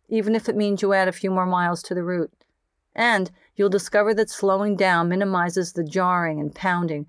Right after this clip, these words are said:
when running into head seas. Your guests will respect your authority as you remind them to stay seated and hold on to something sturdy when moving about in rough water. And while they may not realize it at the time,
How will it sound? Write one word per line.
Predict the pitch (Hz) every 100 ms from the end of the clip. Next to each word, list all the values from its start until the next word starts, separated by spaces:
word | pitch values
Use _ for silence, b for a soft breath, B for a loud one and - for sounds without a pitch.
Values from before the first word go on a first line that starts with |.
| b b
when | 185 180
running | 180 175 170
into | 165 160
head | 160 165 -
seas. | - 147 98 - - _ _ _ _ _ _ -
Your | 185
guests | 165 202 208 - -
will | 165
respect | 165 - 190 180 -
your | 160
authority | 160 208 214 175 160
as | 156 170
you |
remind | 165 160 175 175
them | 160 160
to | 147
stay | - - 170
seated | 180 - 214 175 170 170 b b
and | 165 165
hold | 190 190
on | 208 214
to | 208
something | - 190 185 180
sturdy | - 202 180 170
when | 165
moving | 170 175 175
about | 165 170 160
in | 160
rough | 165 165 -
water. | 180 175 147 - - _ _ _ _ _ _ _
And | 208 208
while | 208 208
they | 208
may | 202 214
not | 226 208 185
realize | 196 196 180 160 160
it | 165
at | 156
the | 160
time, | - 165 156